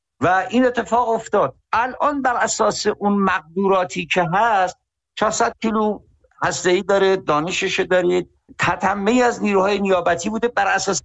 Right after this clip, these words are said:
داشته‌های موجود باید بر-، اه، میرن پای میز مذاکره.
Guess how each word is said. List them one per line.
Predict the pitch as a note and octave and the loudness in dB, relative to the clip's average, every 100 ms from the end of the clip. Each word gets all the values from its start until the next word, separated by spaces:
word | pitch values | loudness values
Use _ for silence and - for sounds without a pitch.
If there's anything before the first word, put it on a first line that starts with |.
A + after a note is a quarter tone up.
| - | -2
داشته‌های | F#3+ - F#3+ F#3 G3 | 0 0 0 0 0
موجود | G3 G3 F#3 C4+ D4+ | 2 2 0 -4 0
باید | B3 A#3 E3 | -2 -2 -2
بر-، | D#3 - | -2 -2
اه، | D#3+ D3+ | 0 2
میرن | C#3 C#3+ C3 G#2+ | 2 0 -2 -4
پای | B2 B2 A#2 A2 A2+ B2 | -2 0 0 0 -2 -2
میز | C3 A2+ | 0 2
مذاکره. | A2+ G2+ G#2+ G#2+ - G#2+ G2 | 0 -2 -2 -4 -2 -2 -2